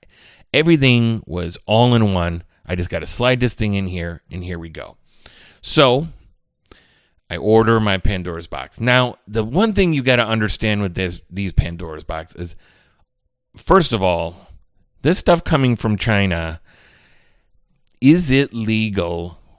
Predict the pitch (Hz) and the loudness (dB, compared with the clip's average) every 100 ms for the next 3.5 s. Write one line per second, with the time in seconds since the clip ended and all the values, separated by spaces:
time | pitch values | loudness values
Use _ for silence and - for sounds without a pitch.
0 | _ - 101 113 110 107 95 101 98 92 | _ -4 4 4 4 0 2 2 2 0
1 | 90 92 90 87 - 85 80 78 76 69 | -2 -2 -4 -6 -8 -10 -10 -12 -12 -14
2 | - _ _ 98 98 - _ _ - 113 | -18 _ _ -4 -4 -6 _ _ -4 0
3 | 190 196 180 135 | 2 2 -2 -4